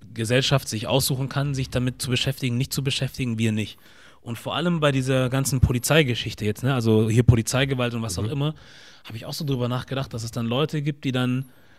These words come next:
Speaker 1: sich mehr schützend irgendwie vor die Polizei stellen, wo ich denke, eigentlich ist die Polizei jetzt an dem Punkt, wo sie beweisen muss, dass sie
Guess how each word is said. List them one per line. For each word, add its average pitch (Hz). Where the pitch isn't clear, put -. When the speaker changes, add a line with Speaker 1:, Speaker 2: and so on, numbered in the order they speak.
Speaker 1:
sich 117
mehr 131
schützend -
irgendwie 135
vor 120
die 113
Polizei 120
stellen, 175
wo 120
ich 120
denke, 131
eigentlich 139
ist -
die 127
Polizei 123
jetzt 147
an 131
dem 135
Punkt, 139
wo 107
sie 127
beweisen 151
muss, 113
dass 110
sie 107